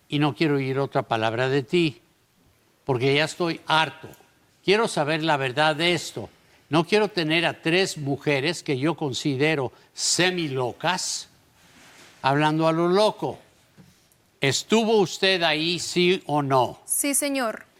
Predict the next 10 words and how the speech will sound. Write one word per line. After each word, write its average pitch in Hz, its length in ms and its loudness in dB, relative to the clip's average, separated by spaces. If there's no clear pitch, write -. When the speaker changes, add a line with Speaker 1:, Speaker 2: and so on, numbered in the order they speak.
Speaker 1:
¿Vio 190 580 4
usted 208 720 0
lo 165 220 2
que 165 140 0
pasó, 180 680 2
sí 190 440 0
o 180 160 4
no? 190 360 4
Speaker 2:
Sí, - 300 -8
señor. 269 520 -2